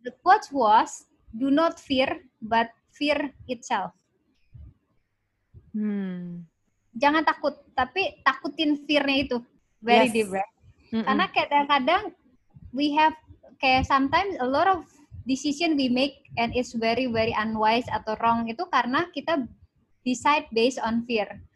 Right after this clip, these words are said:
Speaker 1: Which is kayaknya I think that the s-, uh, skill yang kita harus belajar, uh, maybe it's like gak bisa sehari, dua hari, atau sebulan, atau, atau setahun even.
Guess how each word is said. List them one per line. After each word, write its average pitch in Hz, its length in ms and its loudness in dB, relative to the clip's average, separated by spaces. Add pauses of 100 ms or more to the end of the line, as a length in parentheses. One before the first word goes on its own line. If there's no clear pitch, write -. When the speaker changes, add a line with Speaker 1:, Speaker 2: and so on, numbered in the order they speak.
(200)
Speaker 1:
Which 269 160 -4
is 277 160 -4
kayaknya 285 320 -2
I 262 160 -2
think 339 160 -2
that 254 320 -2
the 220 240 -4
s-, - 400 -14 (160)
uh, 220 160 -2
skill 294 400 -2
yang 247 160 -2
kita 254 240 -6
harus 240 880 -2
belajar, 220 560 0 (240)
uh, 202 320 -2
maybe 226 400 -2
it's 226 240 -6
like 202 240 -2 (480)
gak 202 160 -2
bisa - 160 -6
sehari, 220 560 -2
dua 202 160 0
hari, 214 320 0
atau 208 240 -10
sebulan, 208 320 -4
atau, 190 320 -4
atau 208 80 -18
setahun 214 400 0
even. 269 320 0